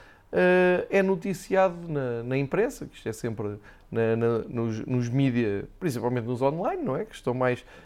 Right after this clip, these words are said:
hum, eh, uh, update, vou, vou usar assim um <laughs> estrangeirismo,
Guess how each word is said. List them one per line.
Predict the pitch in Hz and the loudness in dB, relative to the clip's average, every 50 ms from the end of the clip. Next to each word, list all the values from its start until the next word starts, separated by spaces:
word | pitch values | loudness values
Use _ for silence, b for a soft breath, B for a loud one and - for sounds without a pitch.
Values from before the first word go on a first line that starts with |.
| B B - | B B 0
hum, | - 120 120 120 120 117 117 113 101 - - - - - - _ _ _ - - - - | 2 4 4 4 2 0 -2 -4 -6 -8 -10 -14 -20 -20 -20 _ _ _ -20 -16 -8 -4
eh, | 104 107 - - - | -4 -4 -4 -6 -4
uh, | - 113 131 127 117 101 - - - - | 2 4 6 6 6 4 0 -4 -2 2
update, | - 151 160 - 147 127 123 151 151 165 180 - - - - - - | 2 2 4 2 0 6 8 10 10 8 6 -2 -12 -20 -20 -14 -8
vou, | 120 107 104 101 98 | -6 -4 -4 -4 -4
vou | 101 104 104 | -4 -4 -4
usar | 107 107 110 110 107 110 | -4 -2 -2 -2 -2 -2
assim | 110 - - 120 113 | -4 -4 -4 -4 -4
um | 120 | -4
<laughs> | |
estrangeirismo, | 123 - - 143 139 139 135 139 147 139 147 160 165 165 | 0 4 4 4 6 6 6 4 6 6 6 4 2 0